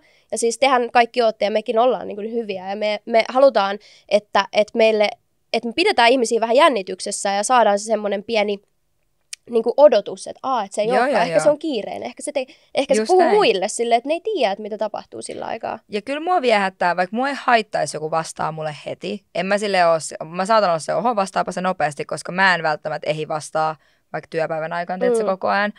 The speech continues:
Speaker 2: Mut jos se laittaa mua vähän niinku venailee, silleen, ei liian pitkä, mutta se parikymmentä minaa, kymmenen minaa, teet se välillä,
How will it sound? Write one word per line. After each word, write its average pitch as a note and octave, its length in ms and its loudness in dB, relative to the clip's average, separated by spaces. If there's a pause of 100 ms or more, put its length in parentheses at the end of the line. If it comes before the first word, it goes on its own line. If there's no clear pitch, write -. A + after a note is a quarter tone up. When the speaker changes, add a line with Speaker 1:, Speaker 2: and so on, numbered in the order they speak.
(420)
Speaker 2:
Mut F3+ 340 -6 (280)
jos G#3 360 -4
se G#3+ 100 2
laittaa F3+ 400 2
mua E3 180 -2
vähän F3+ 260 -2
niinku D#3+ 240 -12
venailee, D#3+ 680 -4
silleen, E3 320 -4
ei A#3 220 -2
liian A3+ 280 0
pitkä, D#3+ 240 -6
mutta - 140 -14
se - 80 -18
parikymmentä F#3 440 -4
minaa, F3+ 300 -6
kymmenen F3+ 400 -8
minaa, F3 300 -4
teet E3+ 120 -4
se D#3+ 120 -14
välillä, F3+ 380 2